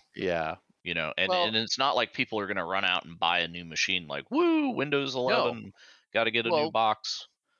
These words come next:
Speaker 1: especially with the economy and how much,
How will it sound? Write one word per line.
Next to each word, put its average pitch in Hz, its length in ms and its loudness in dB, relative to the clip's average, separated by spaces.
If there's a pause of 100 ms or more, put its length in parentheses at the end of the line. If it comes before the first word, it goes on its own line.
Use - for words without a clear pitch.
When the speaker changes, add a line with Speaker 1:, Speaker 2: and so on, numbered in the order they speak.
(200)
Speaker 1:
especially 156 500 0
with 131 140 2
the 120 120 0
economy 123 640 2
and 104 140 0
how 104 160 0
much, 107 420 -4